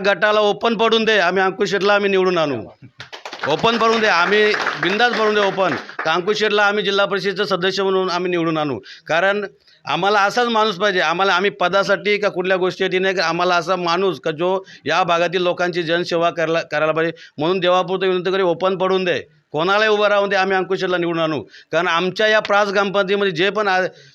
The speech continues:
जे पण आम्ही आज सरपंच निवडून आणू, त्यांची सर्वांची इच्छा आहे का बिंदास ओपन पडू. इकडं सर्वांना वाटतं का ओपन पडू द्या, ओपन पडू द्या, ओपन पडू द्याच, आम्ही पण ते बोलतो. आम्ही अंकुश शेठ सारख्या माणसाला आम्ही तिकडे निवडून आणू,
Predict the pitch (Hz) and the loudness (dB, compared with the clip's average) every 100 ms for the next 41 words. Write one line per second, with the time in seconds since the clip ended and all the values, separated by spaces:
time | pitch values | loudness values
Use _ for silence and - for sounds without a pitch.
0 | 123 160 180 214 214 208 214 202 190 165 | -4 -2 0 0 0 2 2 2 0 0
1 | 196 202 196 202 196 190 196 196 190 220 | 0 0 2 2 0 0 -2 -2 0 0
2 | 208 208 - 185 139 - _ _ _ 165 | -2 -4 -2 -2 -2 -6 _ _ _ -4
3 | 160 196 220 214 202 208 196 185 175 190 | -2 0 2 2 0 0 0 0 0 -2
4 | 185 - - - - 170 208 208 202 170 | -4 -8 -20 -10 -2 0 2 2 0 0
5 | 202 196 180 196 196 185 185 180 185 175 | 0 0 0 -2 -2 0 0 0 0 0
6 | 180 175 175 175 180 180 214 202 208 247 | -2 -2 -2 0 0 0 -2 0 2 2
7 | 233 175 123 - 160 190 202 180 180 170 | 2 0 -2 -8 -4 -2 -2 -2 -2 -2
8 | 151 147 104 _ _ - 151 180 180 185 | -2 -4 -6 _ _ -6 -2 0 0 -2
9 | 190 196 185 180 185 180 175 185 180 175 | -2 -2 0 0 0 0 0 -2 -2 -2
10 | 180 170 160 160 151 143 | -2 0 0 0 -2 -4